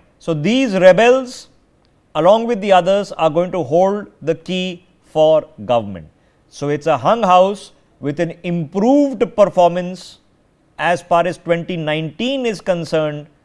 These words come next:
for the Congress, Uddhav Thackeray, Sharad Pawar alliance, but not necessarily a dramatic improved, dramatically improved performance, roughly given what happened in the Lok Sabha. Okay,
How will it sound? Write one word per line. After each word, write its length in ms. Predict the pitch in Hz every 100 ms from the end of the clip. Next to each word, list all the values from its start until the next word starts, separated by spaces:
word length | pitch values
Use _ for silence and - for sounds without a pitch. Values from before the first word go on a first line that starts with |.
| _ _
for 480 | _ 156 160 170 170 - _ -
the 380 | 123 165 170 156 _
Congress, 760 | 165 175 202 220 220 - - - _ _ _ _ _
Uddhav 420 | 185 165 202 196
Thackeray, 640 | - 165 160 175 175 160 - _
Sharad 440 | - - 165 170
Pawar 440 | 165 160 156 147 -
alliance, 560 | 139 135 135 151 170 - _ _ _ _ _ _
but 320 | 113 110 180 165
not 480 | 156 151 196 247
necessarily 680 | 226 220 214 - 214 214 214
a 60 | 208
dramatic 520 | 143 156 175 175 196
improved, 440 | 190 160 180 175
dramatically 640 | 165 131 147 170 170 190 196
improved 340 | 170 170 151
performance, 720 | 160 151 143 147 156 170 - - _ _ _ _ _ _ -
roughly 500 | 120 180 - 214 220
given 380 | 170 180 190 165
what 160 | 170
happened 400 | 156 156 170 160 - _ -
in 260 | 165 165 156
the 160 | 139
Lok 220 | 151 143
Sabha. 360 | - 123 87 71 _ _ _ _ _
Okay, 440 | 220 156 160 101